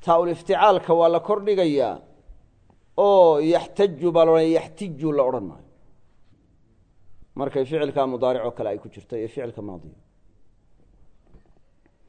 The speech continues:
Lam yaxtaju bihi, may xujaysanin qabla inqiraadihim. Intaan saxaabadu inqiraadin oo wada dhammaanin ama aynay wada dhimanin,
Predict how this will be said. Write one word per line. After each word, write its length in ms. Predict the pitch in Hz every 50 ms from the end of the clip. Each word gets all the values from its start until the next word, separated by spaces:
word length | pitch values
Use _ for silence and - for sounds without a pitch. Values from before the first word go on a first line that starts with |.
| _ _ _ _ _ - _ _ _ _ _ _
Lam 180 | - 214 262 277
yaxtaju 540 | 302 294 269 226 - - 294 302 269 240 294 294
bihi, 240 | 262 254 294 294 285
may 200 | 285 285 294 285 269
xujaysanin 800 | - 262 269 208 226 254 254 233 - - 233 220 220 220 208 208 202 - - - _ _ _ _ _ _ _ _ _ _ _ _ _ _ _ _ _ _ _ _ _ _ _ _ _ _ _
qabla 220 | 170 175 185 202 220 226
inqiraadihim. 680 | 226 202 180 208 196 190 190 185 175 202 214 202 175 160 131 - - _ _ _ _ _ _ _ _ _ _ _ _ _ _ _ _ _ _ _ _ _ _ _ _ _ _ _ _ _ _ _ _ _ _ _ _ _ _ _
Intaan 300 | 190 190 190 208 196 196 170
saxaabadu 540 | - 196 175 160 190 208 214 233 220 214 214 214
inqiraadin 600 | 214 196 160 190 196 190 190 196 196 190 226 226
oo 120 | 214 196 190 190
wada 200 | 190 180 185 185
dhammaanin 540 | 180 185 175 175 175 175 175 180 196 208 208
ama 240 | 180 143 190 196 202
aynay 280 | 185 196 196 196 196 190
wada 280 | 185 180 180 165 175 170
dhimanin, 580 | 170 165 165 160 160 160 156 156 156 151 147